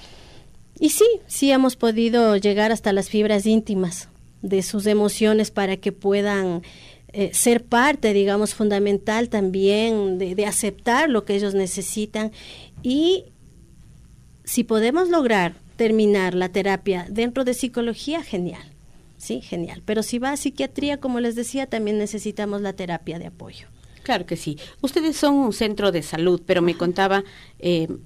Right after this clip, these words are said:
Speaker 2: una amiga en común que, mm, el hospital está por inaugurar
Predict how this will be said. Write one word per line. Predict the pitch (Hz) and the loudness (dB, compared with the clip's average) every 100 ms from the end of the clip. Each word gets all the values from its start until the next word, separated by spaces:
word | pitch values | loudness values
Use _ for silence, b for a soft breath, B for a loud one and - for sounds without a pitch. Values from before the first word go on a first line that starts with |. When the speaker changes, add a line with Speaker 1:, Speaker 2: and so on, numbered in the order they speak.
| - | -10
Speaker 2:
una | 190 190 165 160 | -4 -2 0 0
amiga | 185 226 214 175 185 | 0 0 2 2 2
en | 165 160 | 0 -2
común | 160 170 202 202 B B - - | -2 0 -2 -4 B B -20 0
que, | 208 185 175 | 4 4 4
mm, | 165 165 165 - - - | 2 -2 -4 -8 -18 -8
el | 165 175 175 170 151 | -4 -2 0 -2 -4
hospital | 165 - 180 269 330 320 | -6 -6 -4 -2 0 0
está | 262 214 214 | -2 -4 -4
por | 226 220 | -4 -4
inaugurar | 208 185 170 170 190 214 208 185 160 | -2 -2 -4 0 4 4 2 -2 -12